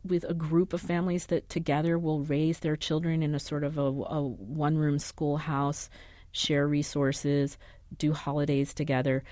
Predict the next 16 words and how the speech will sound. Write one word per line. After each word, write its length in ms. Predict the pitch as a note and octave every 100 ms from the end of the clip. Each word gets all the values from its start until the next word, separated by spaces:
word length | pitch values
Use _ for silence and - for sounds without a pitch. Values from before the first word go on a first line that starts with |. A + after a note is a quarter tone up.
| - -
and 160 | - D3+
then 160 | D3+ D3+
when 100 | D3
the 80 |
children 400 | C#3+ - C3+ D3 C#3
age 300 | C3+ C3+ D3
out, 260 | C3 B2+ B2+
it 160 | C#3+
sort 260 | - C#3+ C3+
of 220 | C#3 - - - F#2 - D#3
disappears, 680 | C#3+ - - C#3+ G#2+ G#2
so 280 | - - -
they 120 | D3
don't 240 | C#3+ C3 - - - - -
institutionalize. 1120 | D3 - D#3 D3 C3+ C#3+ B2+ G#2 G2 A2 - - - - -
Um, 360 | C3 C3+ B2+ C3+